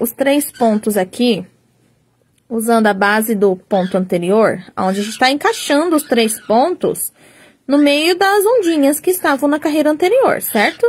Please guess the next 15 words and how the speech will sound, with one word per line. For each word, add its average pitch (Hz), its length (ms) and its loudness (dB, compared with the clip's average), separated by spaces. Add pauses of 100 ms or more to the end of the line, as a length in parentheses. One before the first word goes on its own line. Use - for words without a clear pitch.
(840)
Ó, - 180 -4 (480)
e 254 60 -6
prendendo 285 560 2
aqui 247 200 -2
no 196 120 0
topo 254 560 0 (280)
com 320 280 0
baixo. 220 520 -2 (1000)
A 247 40 -2
gente 320 280 -2
cria 370 380 2
aqui 294 480 -4
essa - 380 -2
base 247 480 0
reta. 302 600 -2